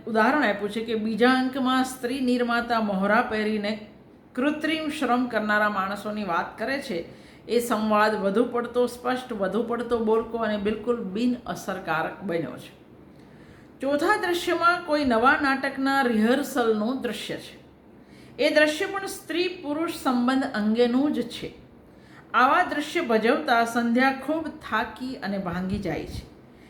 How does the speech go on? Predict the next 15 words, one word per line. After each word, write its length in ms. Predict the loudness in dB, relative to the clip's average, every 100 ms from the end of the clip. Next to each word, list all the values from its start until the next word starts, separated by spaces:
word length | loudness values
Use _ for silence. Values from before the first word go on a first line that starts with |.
| -20 0
કેતન 340 | 0 4 2 2
એને 180 | 0 0
નાટકમાંથી 840 | 2 2 0 -2 -6 -2 -2 -2 -4
ખસેડી 560 | -4 -2 0 0 0
લેવા 300 | 2 2 2
માંગે 360 | 0 -4 -4 -8
છે, 200 | -10 -16 -20 -20 -20 -2
પણ 180 | 0 2
સુરેન્દ્ર 680 | 2 2 4 4 4 4 2
એને 360 | 0 0 -2 -2
એમ 160 | 0
ન 340 | 2 4 2 2
કરવા 460 | 0 0 0 0
વિનવે 460 | 0 2 4 2 -2
છે. 200 | -6